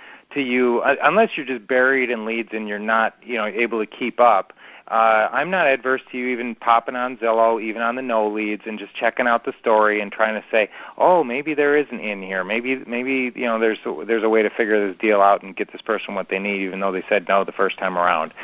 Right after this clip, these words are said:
Remember, a lot of times when they say no, it's just 'cause they didn't understand the question.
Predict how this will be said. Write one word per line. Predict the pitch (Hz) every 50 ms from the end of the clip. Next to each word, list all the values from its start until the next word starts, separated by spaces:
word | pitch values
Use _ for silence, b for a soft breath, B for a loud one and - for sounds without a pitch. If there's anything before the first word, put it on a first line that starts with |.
| B B B B -
Remember, | 139 170 202 220
a | 196
lot | 151 143 180
of | 185 -
times | 214 214 202 175
when | 160 151
they | 135 123 -
say | - 127 123
no, | 117 110 107 107 107 117 147 160 B B B B B
it's | - 135 120
just | - 185 180 -
'cause | - 180 151
they | 143 151 143
didn't | 143 147 147 143
understand | 139 139 120 - - 143 135 127
the | 110
question. | - - - 151 156 - - - 98 85 78